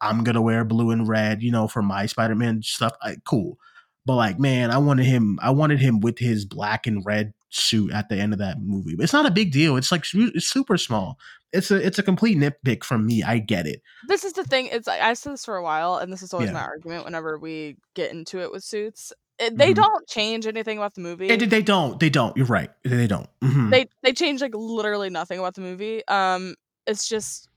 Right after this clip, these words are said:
Speaker 2: with people who, you know, like the comic books and stuff like that, um, and
Speaker 1: Mm-hmm.
Speaker 2: know these character-, we just, I, I, I have a better understanding now, uh, ever since with, like, The Last of Us coming out.
Speaker 1: Oh, a word?
Speaker 2: Um,
Speaker 1: Oh, you see, you
Speaker 2: 'cause,
Speaker 1: see,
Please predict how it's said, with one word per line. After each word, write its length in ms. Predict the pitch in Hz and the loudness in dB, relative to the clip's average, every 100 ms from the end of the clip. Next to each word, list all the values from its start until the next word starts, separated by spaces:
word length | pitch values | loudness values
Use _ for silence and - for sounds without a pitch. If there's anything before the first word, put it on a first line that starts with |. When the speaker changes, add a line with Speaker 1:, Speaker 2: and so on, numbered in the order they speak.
| - | -10
Speaker 2:
with 280 | 214 196 - | -8 -8 -8
people 400 | 233 - 202 208 | -10 -6 -6 -6
who, 880 | 202 185 180 175 175 175 170 156 - | -6 -6 -6 -6 -6 -8 -10 -14 -16
you 120 | 196 | -12
know, 320 | 165 117 160 180 _ _ _ _ - _ - | -10 -10 -14 -18 _ _ _ _ -20 _ -8
like 300 | 214 185 185 | -2 -2 -2
the 80 | 202 | -8
comic 300 | 196 170 165 | -6 -6 -8
books 240 | 160 - | -14 -14
and 80 | 175 | -14
stuff 180 | - 175 | -12 -12
like 160 | 160 - | -12 -10
that, 320 | 151 151 - | -8 -6 -6
um, 380 | 175 165 160 165 - | -6 -4 -6 -10 -8
and 200 | 175 202 | -4 -4
Speaker 1:
Mm-hmm. 80 | 185 | -2
Speaker 2:
know 280 | 170 175 | -2 -2
these 300 | 180 185 180 | -4 -6 -8
character-, 360 | - 190 180 - 208 | -6 -4 -4 -4 -10
we 120 | 233 | -12
just, 320 | - 294 - - | -10 -12 -6 0
I, 180 | 294 - - - - | 0 -2 -12 0 10
I, 160 | 370 453 294 | 12 12 10
I 40 | |
have 180 | 311 339 | 6 2
a 60 | |
better 220 | 247 247 247 | 6 6 6
understanding 640 | 233 202 - 165 156 175 | 0 -6 -6 -8 -6 -8
now, 300 | 185 180 190 - - - - | -6 -4 -4 -8 -20 -18 2
uh, 260 | 226 214 208 | 6 8 8
ever 260 | - 214 226 | 6 4 2
since 320 | - 208 208 | 0 -2 -2
with, 140 | 196 190 | -4 -2
like, 140 | 185 - | -4 -2
The 80 | |
Last 360 | 185 151 196 - | -2 -2 -4 -6
of 60 | 196 | -6
Us 120 | 196 | -6
coming 300 | 233 202 202 | -6 -6 2
out. 300 | 196 262 302 | 4 4 4
Speaker 1:
Oh, 80 | 202 | 4
a 40 | 214 | 6
word? 420 | 214 294 440 226 | 6 4 2 2
Speaker 2:
Um, 120 | 220 | 0
Speaker 1:
Oh, 180 | 220 - - | 0 -4 2
you 80 | 220 | 2
see, 220 | 320 233 - - | 2 -4 -6 0
you 140 | 214 | 4
Speaker 2:
'cause, 20 | 285 | 6
Speaker 1:
see, 100 | 359 | 6